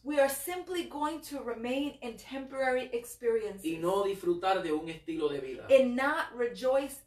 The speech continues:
Speaker 1: in a lifestyle,
Speaker 2: que debe de ser
Speaker 1: hallelujah,
Speaker 2: permanente.
Speaker 1: that needs to be permanent.
Speaker 2: Entonces, mire lo que Pablo dijo en Efesios cinco dieciocho.
Speaker 1: Look at what Paul said in Ephesians five eighteen.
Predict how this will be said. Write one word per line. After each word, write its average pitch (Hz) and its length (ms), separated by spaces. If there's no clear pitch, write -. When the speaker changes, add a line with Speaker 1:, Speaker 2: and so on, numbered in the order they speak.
Speaker 1:
in 233 140
a 202 100
lifestyle, 214 600
Speaker 2:
que 165 140
debe 170 200
de 175 120
ser 175 240
Speaker 1:
hallelujah, - 40
Speaker 2:
permanente. 143 580
Speaker 1:
that 240 200
needs 277 380
to 277 100
be 233 240
permanent. 202 460
Speaker 2:
Entonces, 247 420
mire 254 200
lo 311 120
que 254 120
Pablo 247 380
dijo 214 360
en 175 220
Efesios 196 560
cinco 190 340
dieciocho. 170 480
Speaker 1:
Look 294 180
at - 120
what 339 220
Paul 320 340
said 262 240
in 226 60
Ephesians 247 640
five 240 260
eighteen. 240 480